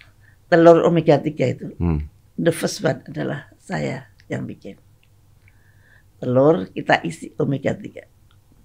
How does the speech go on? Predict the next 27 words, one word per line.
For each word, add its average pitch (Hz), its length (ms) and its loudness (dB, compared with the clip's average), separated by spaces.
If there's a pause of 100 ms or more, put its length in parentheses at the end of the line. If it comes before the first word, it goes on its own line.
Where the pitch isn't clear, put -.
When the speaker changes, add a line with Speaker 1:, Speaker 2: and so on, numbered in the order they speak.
(240)
Speaker 1:
Jadi 135 220 -2
ayamnya 143 560 2
kita - 240 -8
suruh - 260 -14 (560)
makan 127 600 -6 (300)
makanan 117 400 0
yang 92 100 4
Speaker 2:
Hmm. 123 60 0
Speaker 1:
mengandung 117 240 -12
omega - 320 -14
tiga. - 340 -16 (400)
Waktu - 300 -6
itu, 208 500 6 (300)
karena 160 320 4
masih 151 320 2
sangat 151 560 -2
sedikit 139 260 -6
di - 100 -10
sini, 156 220 -6
kita 151 380 0 (100)
beli 135 380 -6 (180)
flaxseed - 640 -4
oil 131 320 -2 (320)
dari 110 480 -4
Mediterranean. 123 800 -4 (960)
Dan 117 160 -6
kemudian 131 640 -2